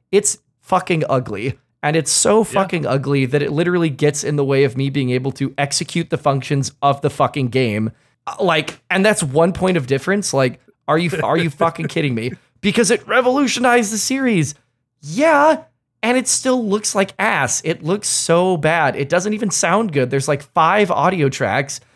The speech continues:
Speaker 1: that they just loop endlessly at s-, sometimes not even at, like, consistent parts of the day-night cycle. I don't fucking get it.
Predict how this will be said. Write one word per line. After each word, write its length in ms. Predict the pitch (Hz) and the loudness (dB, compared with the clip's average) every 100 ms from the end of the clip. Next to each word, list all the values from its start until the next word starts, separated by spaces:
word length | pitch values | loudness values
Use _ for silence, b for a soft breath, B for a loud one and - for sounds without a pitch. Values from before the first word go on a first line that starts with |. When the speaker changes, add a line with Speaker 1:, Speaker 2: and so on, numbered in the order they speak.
| _ - | _ -4
Speaker 1:
that 140 | 156 | 0
they 80 | 175 | 0
just 220 | 143 143 | 0 -4
loop 320 | 131 160 196 - | -2 -2 -2 -2
endlessly 840 | 151 170 147 - 117 110 147 147 _ _ _ - | -2 0 -2 -2 -4 -2 -2 -4 _ _ _ -6
at 140 | 143 | -6
s-, 300 | - - - 147 - - 190 | -4 -4 -6 -10 -20 -14 -8
sometimes 500 | - 175 - 220 151 | -2 0 2 0 2
not 140 | 156 160 | 0 0
even 180 | 160 | 0
at, 80 | 160 | 2
like, 160 | 160 160 | 2 -2
consistent 540 | 151 147 170 156 160 | -4 -4 -4 -4 -4
parts 300 | - 151 151 | -2 -2 -2
of 100 | 131 | -4
the 80 | 135 | -2
day-night 420 | 156 160 165 196 | 0 0 0 -2
cycle. 540 | - 120 160 135 165 - _ _ _ _ _ _ _ _ _ _ | -4 -4 -2 -2 -4 -6 _ _ _ _ _ _ _ _ _ _
I 120 | 226 240 | 0 0
don't 100 | 214 | 0
fucking 300 | 247 240 165 | -2 -2 2
get 160 | 214 | 4
it. 180 | 139 | 2